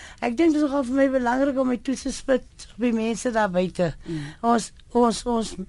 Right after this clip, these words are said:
Speaker 1: me-, en wie wat ek ook uitgevind, abuse, veral met vroue, is nie net van vuislaan nie.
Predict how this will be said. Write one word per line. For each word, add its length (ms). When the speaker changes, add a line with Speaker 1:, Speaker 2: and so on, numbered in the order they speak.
Speaker 1:
me-, 200
en 160
wie 200
wat 200
ek 120
ook 180
uitgevind, 520
abuse, 800
veral 260
met 160
vroue, 500
is 120
nie 100
net 160
van 180
vuislaan 640
nie. 180